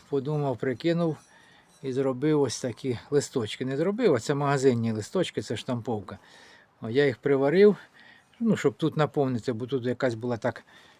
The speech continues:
нібито пустота. О, я їх там п-, доповнив. От. Ну і, звичайно, на низ ось теж така штамповані листя. Я отак закрив, теж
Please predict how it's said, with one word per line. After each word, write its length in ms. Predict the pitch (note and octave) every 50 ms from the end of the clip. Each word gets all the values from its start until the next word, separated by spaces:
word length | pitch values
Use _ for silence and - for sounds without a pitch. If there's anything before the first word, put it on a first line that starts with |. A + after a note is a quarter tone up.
| _ _ - -
нібито 400 | C#3 D3 C#3+ C#3 C#3 - - C3+
пустота. 600 | - - C#3 - - - C#3 - - A2 G#2 - - - - - -
О, 20 | - - - - _ - - - - - - - - - _ _ _ _ _
я 180 | B2 B2+ D3 D3+
їх 140 | C#3+ A2 -
там 220 | - C#3+ C3+ A#2+
п-, 120 | - B2+
доповнив. 580 | A#2+ C3 A#2+ C#3 - - A#2 G#2 G2+ G#2 G2+ G#2
От. 200 | G#2+ G#2 - - - - E3
Ну 220 | F#3 A#3 B3+ A3
і, 160 | F#3 D#3 A#2 - - - - _ _ _ - - - - _ _ _ _ _ _ _
звичайно, 600 | C3 C3+ D3 C#3 - - F3 E3 E3 D#3 C#3+ C#3
на 140 | C#3 C3+ C3
низ 360 | C3+ D3 D#3+ D#3+ - - - - - -
ось 180 | - A#2 A2+ -
теж 300 | - C3 A#2+ A2+ A2+ G#2+
така 340 | - A#2 A2 - A#2+ A2 - - -
штамповані 640 | - - - A#2+ A2+ - C3 A#2+ A#2 A#2 A#2 A2+ A#2
листя. 440 | B2+ D#3+ D#3 - - - C3+ A#2 - - - _ _ _ - - - - _ _ -
Я 140 | B2+ B2
отак 320 | B2 A#2+ A2 - B2 A#2 A2+
закрив, 460 | A2+ B2 A#2 - - C#3+ D3 C#3 A#2
теж 320 | - - B2+ A#2 A2 A2+